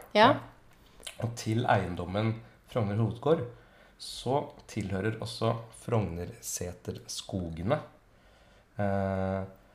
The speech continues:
Speaker 2: og altså vest for Frognerelven, Frøen og oppover. Eh, og Frogndammen, og også Frognerseteren, selv om det ligger langt unna.
Speaker 1: Ja vel, ja. Så det er
Speaker 2: Mm.
Speaker 1: en stripe som på en måte, en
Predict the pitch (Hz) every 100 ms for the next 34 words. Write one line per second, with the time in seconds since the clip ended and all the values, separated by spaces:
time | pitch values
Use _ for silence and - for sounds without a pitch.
0 | - - - 110 107 104 101 113 107 107
1 | 98 98 - - 95 104 - - - 113
2 | 120 95 90 95 143 - - - - -
3 | - 98 110 143 - - 107 - 113 147
4 | - - - - - - - 117 110 107
5 | 107 104 107 107 107 - - 104 104 107
6 | 104 113 117 - - - - 101 92 92
7 | 87 82 117 185 - - - 120 123 -
8 | - 113 85 92 - - - - - 98
9 | 90 - - - - - 90 90 95 90
10 | 82 85 - - - - - _ _ 208
11 | 190 208 196 - - 104 175 170 190 -
12 | 202 170 - - 175 175 165 151 151